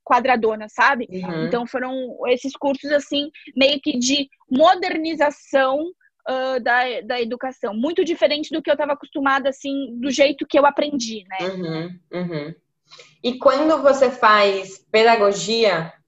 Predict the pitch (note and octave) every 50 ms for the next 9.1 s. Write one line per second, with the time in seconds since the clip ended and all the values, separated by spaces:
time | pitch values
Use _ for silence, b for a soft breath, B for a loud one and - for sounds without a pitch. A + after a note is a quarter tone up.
0 | _ _ _ _ _ _ _ _ _ _ - F3+ F#3 F3+ F3+ F3+ F3+ F#3+ F#3+ F#3
1 | G3 G3 G3 - - G#3+ G#3 G#3+ G#3 G#3+ A3+ A3+ G#3 G3+ F#3+ F#3+ F#3+ F#3+ F3+ F3
2 | F3 F3 - F3 E3+ E3 E3 E3+ E3+ - - F#3 F3+ F3+ F3 E3 E3+ E3+ E3 -
3 | - E3+ E3 D#3+ - F3 F3 - F3+ F3 E3 E3 - - F#3 F3+ E3+ E3 D#3+ -
4 | - - F3+ F3+ F#3+ G3+ G#3+ G#3 - F#3 F#3+ F3+ F#3 F3+ - - F#3 F3 E3+ E3
5 | E3 F3 F#3+ G#3 G3+ - - D#3 D3 D3+ C#3 D3+ F3+ - - E3+ E3 D3+ D3+ -
6 | - E3+ D#3+ D#3+ D#3 D#3 D#3+ E3+ F#3+ G3 F3+ F3+ E3+ E3+ E3 D#3+ E3 D#3+ E3 D#3+
7 | E3 D#3+ D#3 E3+ E3 D#3+ - - E3 E3 D#3+ D#3 - E3 D3+ D3+ - - F3 F3
8 | F3+ F#3 F#3 F3+ E3 D#3 - - - - D#3 D#3 D#3+ F3 A3+ C4+ C4 - - -
9 | -